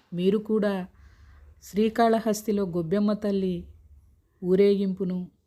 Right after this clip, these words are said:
గ్రామోత్సవాన్ని మీరు కూడా దర్శించండి. అమ్మవారి అనుగ్రహాన్ని, ఆ జ్ఞాన ప్రసూనాంబ అనుగ్రహాన్ని మీరు కూడా పొందండి.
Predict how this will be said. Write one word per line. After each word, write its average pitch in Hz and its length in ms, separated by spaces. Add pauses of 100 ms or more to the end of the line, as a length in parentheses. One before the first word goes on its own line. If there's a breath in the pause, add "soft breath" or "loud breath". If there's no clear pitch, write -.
(240)
గ్రామోత్సవాన్ని 175 1000
మీరు 175 240
కూడా 196 480 (800)
దర్శించండి. 175 840 (180)
అమ్మవారి 175 560
అనుగ్రహాన్ని, 170 800 (320)
ఆ 160 80
జ్ఞాన 170 360
ప్రసూనాంబ 190 680
అనుగ్రహాన్ని 175 840 (920 soft breath)
మీరు 170 200
కూడా 175 300
పొందండి. 160 640